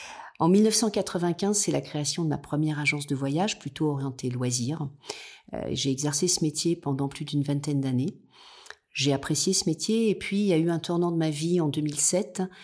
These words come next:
Euh, où beaucoup de choses ont basculé. J'ai changé, j'ai changé de vie, euh, personnelle. J'ai rencontré un nouveau mari et j'avais envie de changement. Effectivement, en deux mille sept, euh, je suis plus très loin de la cinquantaine, <laughs> j'approche de la cinquantaine.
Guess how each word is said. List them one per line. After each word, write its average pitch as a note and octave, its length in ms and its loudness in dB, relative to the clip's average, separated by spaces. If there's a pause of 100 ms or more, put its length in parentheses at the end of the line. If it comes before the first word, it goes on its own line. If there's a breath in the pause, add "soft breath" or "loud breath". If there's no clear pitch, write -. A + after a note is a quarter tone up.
(340 loud breath)
Euh, D3+ 380 2
où C#3+ 60 0
beaucoup F3+ 240 -2
de - 40 -2
choses G#3 200 2
ont F3 80 4
basculé. F3 600 2
J'ai D#3+ 160 -2
changé, D#3 600 0
j'ai D#3 140 0
changé F3 380 0
de D3+ 120 -2
vie, D3+ 400 -2
euh, C3 40 0
personnelle. C3+ 800 -2 (440 loud breath)
J'ai D3 160 2
rencontré D#3 500 -2
un F3+ 80 4
nouveau D#3+ 240 2
mari D#3 480 0
et D3 40 -2
j'avais C#3+ 320 0
envie D#3 200 0
de - 60 0
changement. C#3+ 480 -2 (580 loud breath)
Effectivement, D3 600 2
en E3+ 40 4
deux C#3+ 120 4
mille C#3 160 2
sept, D#3+ 420 0
euh, G#2 140 -6 (260)
je - 100 -8
suis - 100 -6
plus G#3+ 160 2
très G3+ 200 4
loin F3 180 6
de E3+ 60 4
la D3 80 4
cinquantaine, F3 720 6
<laughs> - 0 -
j'approche F3 580 4
de - 60 2
la F3+ 80 6
cinquantaine. G3+ 800 4